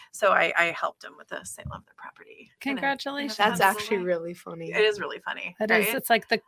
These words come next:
Speaker 2: cosmic
Speaker 3: wasn't, I
Speaker 2: karmic
Speaker 3: didn't even
Speaker 2: giggle.
Speaker 3: know that that was
Speaker 1: Yeah,
Speaker 3: happening.
Speaker 1: I know. So, right?
Speaker 2: That'll be cool to
Speaker 1: I
Speaker 2: see
Speaker 1: think
Speaker 2: what
Speaker 1: it's
Speaker 2: that
Speaker 1: called Evergreen Haven. I wanna give 'em a heads up or, like, a, but I,
Speaker 2: Shout
Speaker 1: a
Speaker 2: out.
Speaker 1: shout out. Um, but I'm not doing it right. But it's
Speaker 2: When you get it, we'll
Speaker 1: when I
Speaker 2: put
Speaker 1: get
Speaker 2: it
Speaker 1: it,
Speaker 2: in
Speaker 1: we'll
Speaker 2: the,
Speaker 1: get it.
Speaker 2: we'll put it in the notes
Speaker 1: We'll
Speaker 2: of
Speaker 1: bring
Speaker 2: the
Speaker 1: 'em in.
Speaker 2: show.
Speaker 1: Yeah,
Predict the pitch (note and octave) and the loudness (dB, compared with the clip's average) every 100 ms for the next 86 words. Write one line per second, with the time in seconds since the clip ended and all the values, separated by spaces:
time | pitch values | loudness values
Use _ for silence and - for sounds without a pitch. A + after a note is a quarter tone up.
0 | - A#3 G#3 A3+ A#3+ B3+ A#3+ A#3+ A#3 A#3 | 2 8 8 10 8 6 8 10 10 6
1 | C#4 A3+ G3 F#3+ A#3 D4 - F3 F3 F3+ | 4 4 4 2 0 -2 -2 -2 -2 -6
2 | F3 G#3+ G#3+ E3+ E3 F#3+ G3+ G#3+ G#3 _ | -6 -8 -8 -10 -8 -10 -10 -16 -16 _
3 | _ - F3 E3 F#3 _ _ _ - E3+ | _ -4 0 0 -2 _ _ _ -8 -8
4 | G3+ A#3 _ _ - A#3 B3+ A#3 C4 C#4 | -8 -16 _ _ 4 4 4 0 0 2
5 | A#3+ F#3+ A#3+ G3+ G3+ G#3 C4 B3 A3 A3 | 2 0 0 2 0 2 2 4 2 2
6 | A3+ A3+ A3 F#3+ G3+ G#3 G3+ F#3 F3 F#3 | 0 -2 -4 -2 -2 0 2 2 0 -4
7 | F#3+ F#3 F#3 F3 F3 F#3+ F#3+ F3 E3 D#3+ | -6 -4 -4 0 2 2 2 2 2 0
8 | F3 E3 E3 E3+ A3+ G#3 A3 A#3+ - F3+ | -2 -4 -2 4 8 8 8 4 -2 -12
9 | - F3 F3+ G#3 - F3 E3 D#3+ D#3+ F3 | -4 0 2 2 2 2 2 -2 -4 -4
10 | E3 F3 E3 D#3+ E3 E3+ E3+ F#3 G3 - | -4 0 0 0 -4 -8 -2 -2 -2 -4
11 | E3 D#3 E3 - - - A3 B3+ C#4 B3+ | -8 -8 -10 -14 -18 -2 2 4 6 6
12 | A#3 A3 G#3+ G3+ G3 F#3+ B3+ B3+ A#3+ A#3 | 6 6 6 4 4 6 8 6 6 6
13 | A3 - B3 C4+ C#4 C4+ A#3+ G#3 G3 F#3+ | 6 4 4 4 4 4 4 2 2 0
14 | A3+ B3+ A#3+ A3+ F#3 F3+ - F#3+ | 4 4 4 2 2 0 -2 -2